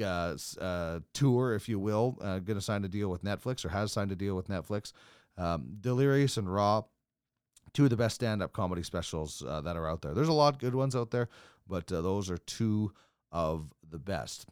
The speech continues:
All right, before we get on with the rest of the show, just a, a quick announcement. If you missed it on my, uh, Twitter handle, which you can find at Duck Millard, uh, I'm gonna be joining the twelve Ounce Sports Radio Network. Uh, we will quench your sports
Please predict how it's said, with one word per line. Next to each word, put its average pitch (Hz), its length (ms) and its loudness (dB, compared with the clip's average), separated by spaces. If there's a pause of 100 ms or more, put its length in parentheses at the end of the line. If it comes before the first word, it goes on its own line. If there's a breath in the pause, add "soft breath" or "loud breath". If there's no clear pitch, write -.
(140)
All 143 60 2
right, 135 120 2
before 160 300 0
we 151 120 0
get 139 200 2
on 143 340 2
with 127 280 0
the 120 260 4
rest 123 300 2
of 120 60 -2
the 107 80 -4
show, 135 300 2
just 123 260 -8
a, 107 220 2
a 95 40 -2
quick 135 260 -2
announcement. 127 380 0
If 127 120 -4
you 104 60 0
missed 120 260 0
it 127 140 -2 (300 loud breath)
on 107 240 2
my, 95 300 4
uh, 92 120 2
Twitter 135 320 2
handle, 139 300 4
which 113 240 -2
you 98 60 -4
can - 120 -10
find 113 360 0 (420 soft breath)
at 123 380 0
Duck 117 260 0
Millard, 120 480 2 (460)
uh, 101 160 0
I'm 131 140 2
gonna 147 140 2
be 147 100 4
joining 147 320 4
the 143 100 6
twelve 143 340 6
Ounce 147 240 4
Sports 143 440 0 (380 soft breath)
Radio 127 580 4 (220)
Network. 113 520 0 (260)
Uh, 98 80 0
we 113 140 2
will 117 200 2
quench 151 580 0
your 127 340 4
sports 135 520 0